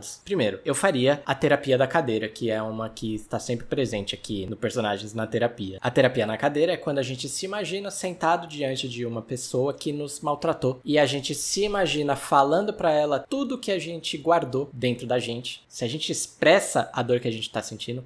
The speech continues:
a gente tá validando que tudo bem eu ter sentido aquilo e que não era culpa minha. Depois da gente se imaginar falando, a gente vai também se imaginar ouvindo a pessoa explicar por que que ela fez isso. E quando a gente, ao longo da terapia,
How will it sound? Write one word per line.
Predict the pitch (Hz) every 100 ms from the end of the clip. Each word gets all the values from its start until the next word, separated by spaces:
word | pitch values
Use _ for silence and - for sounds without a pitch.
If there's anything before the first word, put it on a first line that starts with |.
| -
a |
gente | 120 127
tá | -
validando | 117 135 160 131 135 139 123
que | 135
tudo | - 147 156
bem | 123 131 139
eu | 131
ter | 139
sentido | 123 131 - 123
aquilo | 131 113 98
e | 110
que | - 123
não | 120 120 123 135
era | 127
culpa | 123 127 139
minha. | 110 -
Depois | 135 143 185 208
da | 156
gente | 139 127 139
se | 117 -
imaginar | 120 117 110 107
falando, | - 117 107 160
a | 139
gente | 127 135
vai | 127
também | 127 127 131
se | -
imaginar | 196 208 175 139 131 160 170 -
ouvindo | 226 233 127 143 208 190 123 -
a |
pessoa | 127 143 - 151 156
explicar | - 170 - 180 - 151 -
por | 196 175
que | 170
que | 160
ela | 170
fez | 160 185
isso. | 170 170 -
E | 170
quando | - 247
a | 240
gente, | 175 165 -
ao | 131
longo | 123 139
da | 143
terapia, | 135 139 127